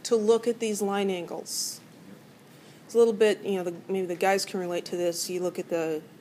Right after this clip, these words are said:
Speaker 1: the football play diagrams, and they get the X's and the O's and the letters and stuff, and I look at that, and I'm like, "What on earth?" But other guys look at that scribbled, and they're, they know exactly what's gonna go on.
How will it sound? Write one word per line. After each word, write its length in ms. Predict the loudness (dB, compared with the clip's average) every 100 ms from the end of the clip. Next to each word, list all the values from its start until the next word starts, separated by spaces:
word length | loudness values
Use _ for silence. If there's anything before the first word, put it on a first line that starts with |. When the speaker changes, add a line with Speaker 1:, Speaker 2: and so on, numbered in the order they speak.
| -10
Speaker 1:
the 100 | -10
football 540 | -2 4 4 4 0 -2
play 340 | -2 0 2
diagrams, 680 | 2 -2 -4 -6 -8 -8 -10
and 80 | -10
they 60 |
get 100 | -6
the 80 | -4
X's 400 | -4 -6 -10 -10
and 100 | -8
the 80 | -6
O's 340 | -6 -6 -10
and 80 | -10
the 60 | -8
letters 400 | -6 -6 -8 -10
and 100 | -12
stuff, 460 | -8 -6 -6 -8
and 80 | -16 -16 -20 -20 -4 2
I 140 | 4
look 200 | 4 0
at 140 | -4
that, 240 | -4 -4 -6
and 80 | -10
I'm 100 | -12
like, 100 | -14 -6
"What 220 | -4 -4
on 160 | -8 -12 -8
earth?" 360 | -10 -10 -20 -20 -20 -20 -20 -20 -14 0
But 120 | 4
other 160 | 4
guys 240 | 4 2 0
look 100 | -4
at 120 | -4
that 240 | -4 -6
scribbled, 520 | -8 -2 0 2 2 2
and 180 | -2
they're, 180 | -6 -8 -8 -4
they 120 | -2
know 220 | 0 -2
exactly 880 | -4 -8 -2 0 0 -4 -10 -10 -10 -18 -8
what's 260 | -4 -4 -6
gonna 220 | -10 -10
go 220 | -8 -8
on. 160 | -8